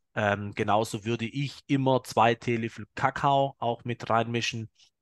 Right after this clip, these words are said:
Ganz arg viele Flavonoide beziehungsweise Pflanzenbegleitstoffe, aber auch Magnesium, ganz arg viel drin.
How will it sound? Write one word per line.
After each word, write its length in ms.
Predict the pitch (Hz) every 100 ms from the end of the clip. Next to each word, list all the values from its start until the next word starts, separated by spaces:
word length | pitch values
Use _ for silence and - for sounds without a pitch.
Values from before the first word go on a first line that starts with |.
| - -
Ganz 200 | 104 104
arg 140 | 101 -
viele 260 | 104 101
Flavonoide 840 | - 120 117 120 117 113 113 107 104
beziehungsweise 760 | 104 - 104 101 - 101 98
Pflanzenbegleitstoffe, 1080 | - 101 101 101 101 113 104 - 120 110 117 -
aber 360 | 113 117 113
auch 240 | 104 104 -
Magnesium, 920 | 98 104 117 127 - 123 117 113 110
ganz 280 | 117 113 -
arg 240 | 107 104
viel 140 | - 107
drin. 380 | - 101 101